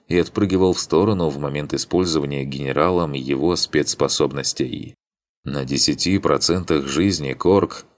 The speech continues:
проревев что-то из серии «Сдохните все!», призвал армию тьмы, сотню двухсотых вурдалаков. Но это ему помогло мало.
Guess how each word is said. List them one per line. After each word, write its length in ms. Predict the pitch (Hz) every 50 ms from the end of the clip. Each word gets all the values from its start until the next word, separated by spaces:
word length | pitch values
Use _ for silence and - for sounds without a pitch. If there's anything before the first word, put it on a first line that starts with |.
| _
проревев 500 | - 80 78 76 69 69 69 90 101 87
что-то 360 | - - - - 95 90 -
из 160 | 80 76 71 -
серии 580 | - - 90 92 87 87 80 78 76 71 - - - _ -
«Сдохните 720 | 69 67 64 64 85 85 85 - - 82 78 - 87 85
все!», 440 | 76 - - 101 104 98 92 76 - - - _ _ _ _
призвал 500 | - 92 90 78 78 90 120 127 113 - -
армию 400 | 95 95 92 92 92 92 92 85
тьмы, 440 | - - 78 73 71 60 60 - - _ _ _ _
сотню 480 | - - - 80 85 104 110 117 127 110
двухсотых 680 | 80 71 73 69 - - - 82 73 - 82 76 - -
вурдалаков. 920 | 78 76 71 67 69 69 67 67 67 65 65 - 69 67 - - - - _ _ _ _ _
Но 100 | 73 73
это 180 | 76 73 - 69
ему 260 | 67 67 73 76 73
помогло 500 | - - 69 69 69 67 71 71 71 67
мало. 540 | 65 67 67 67 69 69 65 65 - -